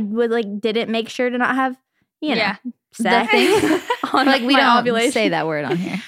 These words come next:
Speaker 1: Yeah. So
Speaker 3: <laughs>
Speaker 1: when she told me, I was like, "Maybe I should take a test." "Nah, I'm not gonna take a test." She's like, "Take a test, take a test."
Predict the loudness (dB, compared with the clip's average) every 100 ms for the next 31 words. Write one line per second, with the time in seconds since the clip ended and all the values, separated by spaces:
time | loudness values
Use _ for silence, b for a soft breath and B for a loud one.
0 | B B B -2 2 2 0 0 2 4
1 | 4 4 2 -2 -2 0 0 -2 -6 -2
2 | 0 0 0 0 -2 -2 -4 -2 -2 -4
3 | -4 -6 -8 -8 -8 -10 _ _ _ _
4 | -8 -6 -6 -4 -2 -2 -6 -10 -6 -2
5 | 0 2 2 0 0 -2 -6 -4 -6 -6
6 | -10 -10 -6 -4 -4 -8 -6 -6 -4 -4
7 | -4